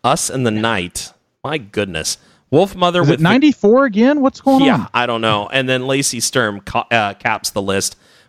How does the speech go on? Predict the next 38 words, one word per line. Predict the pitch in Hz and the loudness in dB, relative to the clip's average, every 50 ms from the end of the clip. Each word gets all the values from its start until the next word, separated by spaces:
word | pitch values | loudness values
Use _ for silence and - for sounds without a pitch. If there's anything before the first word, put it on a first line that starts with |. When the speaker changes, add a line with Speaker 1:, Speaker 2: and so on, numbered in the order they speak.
| _ | _
Speaker 1:
with | - 113 110 | -2 -2 -2
the | - | 0
best. | 107 113 113 110 - - | 0 0 0 0 0 -6
Former | - - 202 233 262 277 269 269 254 | -2 2 4 4 4 4 2 2 0
Flyleaf | 220 - - 226 226 214 214 214 208 214 214 202 180 | 0 -2 0 0 2 2 2 0 0 0 -2 -2 0
vocalist | 165 170 175 180 175 175 175 170 156 - | 0 0 0 0 -2 -4 -4 -4 -2 -2
Lacey | 156 147 143 139 - 135 | -2 -2 -2 -2 -4 -6
Sturm | 123 - 143 135 135 131 120 | -4 -2 -2 0 0 0 0
resurfaced | 135 151 160 156 - - 156 147 143 151 143 139 - - | 0 0 0 -2 -2 -2 -2 -2 -2 -2 -6 -6 -4 -4
with | 127 117 120 | -4 -4 -4
her | 110 98 | -6 -6
first | - 123 123 127 - - | -4 -4 -4 -4 -4 -4
solo | - 117 113 117 113 110 | -4 -2 -2 -2 -2 0
album | 107 107 107 110 110 107 - - _ _ _ | 0 -2 -2 -4 -6 -8 -12 -20 _ _ _
and | - 90 87 82 | -8 -8 -6 -4
didn't | 92 90 90 92 87 - | -6 -6 -4 -6 -6 -6
disappoint. | 92 87 - - - - - 104 87 82 80 - _ _ _ _ _ _ - | -6 -4 -4 -4 -4 -4 -4 -4 -4 -6 -8 -14 _ _ _ _ _ _ -2
Impossible | 156 170 151 - 156 160 170 - - 180 175 165 | -2 -2 0 0 -2 -2 -2 -2 -4 -6 -6 -6
became | 147 131 - - 151 143 139 | -6 -8 -6 -4 -4 -4 -4
the | 131 127 123 - - | -4 -8 -8 -4 -2
uplifting | 147 165 - - 147 147 147 160 160 - - 147 135 131 | -4 -4 -4 -8 -8 -6 -4 -4 -4 -6 -8 -8 -8 -6
radio | 120 123 131 135 135 131 127 127 | -4 -4 -4 -4 -4 -4 -4 -2
single. | 123 - - 156 151 139 131 123 117 | -2 -2 -4 -4 -2 -2 -2 -2 -2
Meanwhile, | 117 127 147 156 151 143 135 131 127 127 - - | -4 -6 -6 -4 -2 0 0 0 0 -2 -4 -4
I'm | 139 143 156 175 170 | -4 -2 -2 -2 -2
Not | 160 147 147 151 147 143 | -2 -2 -2 -2 -4 -6
Laughing, | 135 135 143 143 175 196 - - 131 123 135 139 | -4 -4 -2 0 -2 -2 -4 -6 -6 -6 -6 -6
the | 131 127 101 | -8 -6 -4
introspective | 139 160 - 175 - - - 151 147 - 143 - | -4 -4 -4 -6 -6 -4 -4 -4 -6 -6 -12 -10
title | - 143 143 143 143 143 | -4 -4 -2 -2 -4 -6
track, | - - 147 139 139 139 - _ _ _ _ _ - | -4 -4 -2 -2 -2 -4 -8 _ _ _ _ _ -4
and | - 135 131 131 | -2 -2 0 0
Sturm's | - - - 180 170 165 165 160 - | -2 -2 0 0 0 0 0 -2 -6
cover | - - 175 175 196 226 240 226 | -2 0 0 0 2 2 0 0
of | - 160 151 | 0 -2 -2
The | 147 135 | -2 -4
Police's | - 151 147 156 156 151 - - 147 135 127 123 | -2 -2 -2 -2 -2 -2 -2 -2 -2 -4 -4 -2
Roxanne | 117 127 139 165 - - - - 131 127 127 127 127 131 | 0 0 0 0 -2 -4 -4 -4 -2 -2 -2 -2 -4 -6